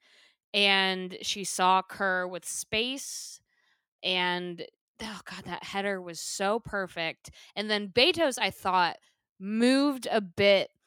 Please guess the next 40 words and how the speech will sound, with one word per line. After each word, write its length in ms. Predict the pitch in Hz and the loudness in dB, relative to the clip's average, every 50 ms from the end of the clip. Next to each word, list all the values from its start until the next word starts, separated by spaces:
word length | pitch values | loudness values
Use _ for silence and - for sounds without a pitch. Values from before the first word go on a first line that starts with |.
| _ _ _ | _ _ _
Like, 160 | - 226 226 233 | 0 0 0 0
if 60 | 233 247 | 0 -2
y-, 60 | 254 254 | -2 -4
if 120 | 254 220 | -4 -2
you 140 | 226 233 240 | -2 -4 -2
watch 380 | 208 202 240 240 262 269 - - | 2 6 8 8 8 6 4 0
that 240 | 294 262 233 208 - | 0 -2 -2 -2 -4
goal 240 | 190 190 190 185 | -4 -4 -2 -2
in 80 | 180 180 | -4 -4
slow 220 | - - 180 170 | -6 -4 -4 -4
motion, 360 | 170 175 180 180 180 - 180 175 | -2 -2 -2 -2 -2 -2 -4 -4
I 60 | 175 | -4
don't 200 | 175 190 190 196 | -2 -2 -2 -2
wanna 140 | 202 190 190 | -2 -4 -6
take 240 | - 180 180 175 - _ - | -4 -6 -6 -8 -6 _ 0
anything 380 | 220 233 233 233 202 254 254 240 | 4 4 4 4 2 0 -4 -2
away 160 | 214 202 190 | -2 -2 -2
from 180 | 180 - 180 175 | -2 -4 -8 -12
Kerr 260 | - - 185 175 170 160 | -10 -6 -4 -4 -4 -6
'cause 140 | - 170 | -8 -12
it 40 | 170 165 | -14 -14
was 100 | 165 170 | -14 -16
the 80 | 165 - | -16 -14
perfect 440 | - - 214 202 190 - 185 - | -10 -6 -4 -4 -4 -4 -6 -6
shot, 340 | - - 202 196 175 - - - | -4 0 2 4 2 2 0 -2
but 80 | 190 202 | -6 -6
it 120 | - 175 | -6 -8
was 680 | 170 175 175 185 185 196 202 208 208 214 202 190 202 - _ _ _ _ _ _ - | -10 -6 -2 0 2 2 2 0 -4 -6 -10 -14 -16 -18 _ _ _ _ _ _ -12
savable. 680 | - - 185 190 202 214 226 220 277 294 330 359 330 302 _ _ _ _ _ _ _ _ _ _ _ - | -4 0 0 0 0 0 0 2 2 2 2 0 -2 -10 _ _ _ _ _ _ _ _ _ _ _ -8
But 200 | 214 214 180 175 | -8 -6 -4 0
Betos 500 | 220 226 277 294 - 285 311 302 - - | 0 0 0 0 0 0 0 0 -2 -6
moved 640 | 208 208 214 220 240 247 254 247 233 226 202 190 208 | -8 -8 -6 -6 -4 -4 -4 -4 -6 -6 -8 -6 -4
like 200 | 202 190 180 - | -4 -4 -2 -2
she 200 | - 226 220 208 | -2 -2 -2 -2
knew 400 | 202 196 196 196 196 202 202 196 | -4 -6 -6 -4 -2 -2 -2 -4
that 180 | 202 - 202 | -4 -6 -6
she'd 300 | - - - 202 185 170 | -4 -4 -4 -4 -6 -6
messed 460 | 175 170 170 160 165 165 - - - | -6 -4 -2 -2 -2 -2 -6 -10 -6
up. 360 | 180 185 214 233 - - _ - - - _ _ _ _ _ _ _ _ _ _ _ _ - 180 | -4 -2 -2 -2 -2 -6 _ -20 -20 -20 _ _ _ _ _ _ _ _ _ _ _ _ -4 -2
And 400 | 190 190 185 185 180 180 175 | 0 0 0 0 -2 -4 -6